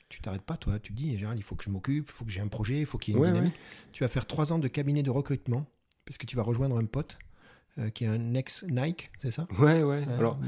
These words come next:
Speaker 1: mais
Speaker 2: <clears throat> si tu veux, à partir donc de deux mille neuf, je mets en place la filiale.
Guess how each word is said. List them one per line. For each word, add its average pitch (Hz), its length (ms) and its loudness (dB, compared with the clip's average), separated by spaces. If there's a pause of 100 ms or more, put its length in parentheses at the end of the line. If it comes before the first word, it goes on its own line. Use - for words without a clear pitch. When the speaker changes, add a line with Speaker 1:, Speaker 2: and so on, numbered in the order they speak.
(1800)
Speaker 1:
mais 170 100 4
Speaker 2:
<clears throat> 151 180 4
si - 180 -10
tu 139 100 2
veux, 143 180 6
à 127 60 6
partir 123 380 2
donc 117 240 2
de 127 100 8
deux 135 180 6
mille 139 160 10
neuf, 139 220 6
je 117 80 0
mets 107 60 6
en 104 80 2
place 117 260 -2
la 107 80 -2
filiale. 113 600 2